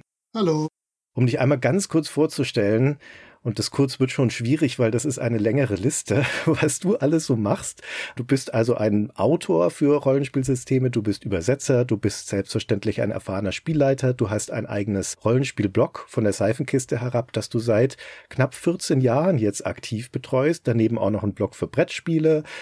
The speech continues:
Speaker 2: du bist ein Podcaster beim Mühlenhof-Podcast, wo du über Tim und Struppi sprichst, was gar nichts mit Rollenspielen zu tun hat, also irgendwie ein Hans Dampf in allen Gassen, habe ich das Gefühl, und das alles nebenberuflich, weil einen Hauptberuf hast du ja auch noch,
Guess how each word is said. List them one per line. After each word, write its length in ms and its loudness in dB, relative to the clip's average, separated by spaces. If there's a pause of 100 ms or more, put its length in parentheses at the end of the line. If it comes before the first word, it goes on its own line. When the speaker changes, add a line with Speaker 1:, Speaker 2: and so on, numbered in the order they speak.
(120)
Speaker 2:
du 100 0
bist 280 -2
ein 60 -6
Podcaster 1000 0
beim 220 -4
Mühlenhof-Podcast, 1080 0
wo 100 -4
du 180 0
über 220 -4
Tim 160 -4
und 120 -4
Struppi 460 -2
sprichst, 680 -4
was 180 -2
gar 160 0
nichts 220 2
mit 100 -2
Rollenspielen 400 2
zu 80 -2
tun 220 -2
hat, 100 -2
also 220 -2
irgendwie 380 -2
ein 300 4 (360)
Hans 300 0
Dampf 260 0
in 80 0
allen 240 4
Gassen, 260 2
habe 140 0
ich 60 -2
das 180 -2
Gefühl, 320 -2
und 140 2
das 120 0
alles 320 2
nebenberuflich, 840 0
weil 180 2
einen 160 0
Hauptberuf 440 0
hast 180 -4
du 60 0
ja 240 0
auch 180 2
noch, 300 2